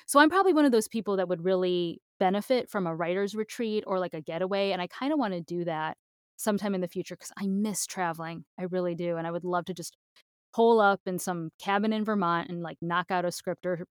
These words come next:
you know, a book or something in two weeks and be like, "Yay, I got my first draft." So that is number one to do.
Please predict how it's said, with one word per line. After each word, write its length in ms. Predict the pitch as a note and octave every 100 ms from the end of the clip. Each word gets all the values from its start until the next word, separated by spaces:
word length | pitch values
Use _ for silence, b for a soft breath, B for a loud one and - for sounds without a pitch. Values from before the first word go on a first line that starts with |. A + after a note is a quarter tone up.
| _
you 100 | F3+
know, 100 | E3
a 60 | E3+
book 240 | F#3 E3+
or 80 | E3+
something 320 | F3+ E3 E3
in 100 | E3
two 180 | - G3
weeks 300 | E3+ D3+ -
and 80 | E3
be 100 | E3+
like, 160 | F#3 A#3+
"Yay, 400 | F4 F#4+ F#4+ F4+
I 60 | B3
got 140 | C#4
my 100 | C#4
first 240 | C4+ C#4 -
draft." 340 | C#4 A#3+ - _ _ _ b b _
So 360 | - A3+ G#3 F#3+
that 200 | G#3+ C4+
is 320 | D4 - - _
number 280 | A#3+ A#3+ A#3+
one 520 | A3 G3+ F3 E3+ A#3 - _ _ -
to 100 | G#3+
do. 400 | F#3 F3 E3+